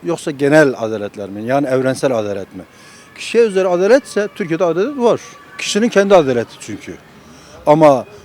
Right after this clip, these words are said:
e, genele yani ülkeye yönelik adaletten kastediyorsak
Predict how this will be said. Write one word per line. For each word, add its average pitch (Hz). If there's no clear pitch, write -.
e, 120
genele 127
yani 151
ülkeye 131
yönelik 147
adaletten 120
kastediyorsak 127